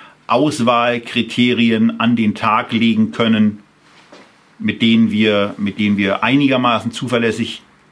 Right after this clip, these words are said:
hoffentlich in der Lage sind, spannende Aktien zu identifizieren. Und das haben wir letztes Jahr ja auch so gemacht.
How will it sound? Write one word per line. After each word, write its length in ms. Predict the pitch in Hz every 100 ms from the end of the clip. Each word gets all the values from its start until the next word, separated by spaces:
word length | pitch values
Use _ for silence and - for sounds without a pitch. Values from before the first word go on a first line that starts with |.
| -
hoffentlich 440 | 220 240 196 104
in 120 | 104
der 100 | 98
Lage 300 | 95 92 98
sind, 200 | 95 113 113 - - - -
spannende 480 | - 101 107 104
Aktien 400 | 95 98 - 110
zu 140 | 95 107
identifizieren. 680 | 95 92 92 98 - 135 143
Und 120 | 120
das 80 | 107
haben 200 | 120 135
wir 80 | 117
letztes 320 | 147 - -
Jahr 120 | 120
ja 220 | 104 85
auch 320 | - 143 170 -
so 380 | 107 117 156
gemacht. 540 | 156 151 160 - -